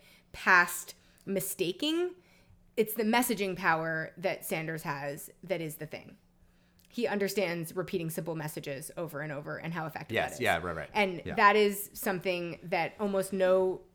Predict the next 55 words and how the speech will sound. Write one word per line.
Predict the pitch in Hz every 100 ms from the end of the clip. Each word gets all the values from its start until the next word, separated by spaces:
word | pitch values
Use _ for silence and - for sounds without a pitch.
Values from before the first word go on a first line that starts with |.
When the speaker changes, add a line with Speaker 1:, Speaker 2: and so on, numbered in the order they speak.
| _ -
Speaker 2:
<coughs> | 160
Speaker 1:
moderate | 180 196 185 190 180
Democrat | - 170 165 170
understands. | - 170 160 170 160 165
It's | 160
something | - 170 180
that | 175 -
a | 180
lot | 175
of | 170
people | - 208 208
on | 190
the | 185
left | 175 160 -
certainly | - - 175
don't | 170 196
<laughs> | 190
understand. | 294 - - 254 226 208 - - - -
But | 247
I |
Speaker 2:
Yeah. | 226
Speaker 1:
think | 285 - - - -
that | 240 -
that's | 208 202
something | 226 214 220 202 190 -
that | 175 190 175 165 - _ _ -
you | 202
can | 185 202 170
find | 180 165 165 165 165
oftentimes | 208 208 202 190 180 165 170
among | 165 180 165 165
people | 185 170
who | 170 185
have | 165 156
to | 170
do | 151 165
press | 156 170 160
work | 180 160
for, | -
like, | 202 160
union | 170 175 175
leaders, | 175 175 165
I |
think, | 156 165
are | 160
a |
good | 156 147
example. | 143 147 147 160 156
Speaker 2:
Yeah. | 90 -
Speaker 1:
Um, | 202 170 - - _ _ _ _ - -
and | 220
that's | 185 196
the | -
real | 185 180
skill | 156 - - 196